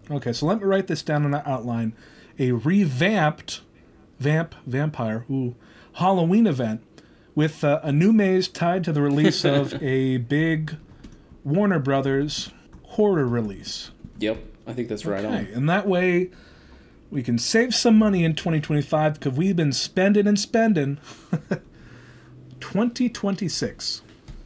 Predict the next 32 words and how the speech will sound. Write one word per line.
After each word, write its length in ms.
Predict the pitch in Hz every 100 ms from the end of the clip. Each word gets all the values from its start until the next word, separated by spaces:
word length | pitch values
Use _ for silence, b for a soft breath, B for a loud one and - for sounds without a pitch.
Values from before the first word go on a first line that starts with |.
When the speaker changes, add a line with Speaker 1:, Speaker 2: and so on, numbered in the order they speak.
| - B B B B B - - - - B B B B B B B B B -
Speaker 1:
Here's 320 | - 190 208
what 100 | 202
I 60 | 185
wanna 260 | 170 156 135
do, 180 | 131
D 160 | 120 120
J. 160 | 107 117
Let 160 | 131
me 100 | 147
see 200 | 135 151
if 140 | 131 135
you 100 | 123
agree. 360 | 117 107 98 - - - _ _ - - - - - - - - - B B B B B B
I 120 | 135
wanna 260 | 151 180 175
do 160 | 170
the 80 | 160
Zamperla 640 | 139 156 143 143 151 151
Flat 320 | 139 170 147 147
Rides, 480 | 131 127 127 - -
including 800 | 185 160 - - 262 269 185 135
the 180 | 120 135
air 200 | 147 127
race. 560 | 107 90 80 - - - - - _ - - -
What 80 | 160
do 80 | 151
you 40 |
think 160 | 147 139
of 60 |
that? 220 | 131 - - - - - - - - - - - - B B B -
Speaker 2:
You 120 | 190 170
know, 360 | 160 151 147